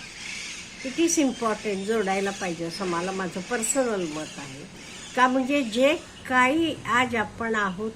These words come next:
हे त्यांच्यामुळे आहोत. त्यामुळे आपण जे काही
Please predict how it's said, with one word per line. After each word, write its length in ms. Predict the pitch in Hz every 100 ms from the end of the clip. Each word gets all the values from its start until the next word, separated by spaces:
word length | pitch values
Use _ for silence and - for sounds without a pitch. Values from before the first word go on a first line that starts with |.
| 202
हे 140 | 214
त्यांच्यामुळे 720 | - 196 175 170 165 185 185
आहोत. 340 | 156 143 - - - - - - - - - - - - - - - - - - - - - - - - - - - - - - - - - - - - - - -
त्यामुळे 440 | 294 285 294 294
आपण 540 | 277 247 - 269 262
जे 180 | 233 247
काही 640 | 247 247 220 226 240 240